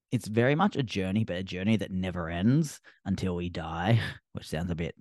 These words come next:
bit, you know, depressing, but it's true. No matter what, guys, you should always be using your physique.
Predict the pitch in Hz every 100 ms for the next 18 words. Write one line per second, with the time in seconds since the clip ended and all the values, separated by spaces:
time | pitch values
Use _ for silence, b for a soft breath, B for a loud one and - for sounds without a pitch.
0 | _ B B B B _ _ - 73 -
1 | - - - _ - 80 92 - _ _
2 | _ - - 87 - 110 95 90 76 127
3 | 120 - - 185 101 - b b b _
4 | - 120 135 139 180 185 113 104 - -
5 | - 110 - 123 117 113 110 120 120 123
6 | 98 104 104 98 95 92 95 78 87 87
7 | 85 80 - 90 82 -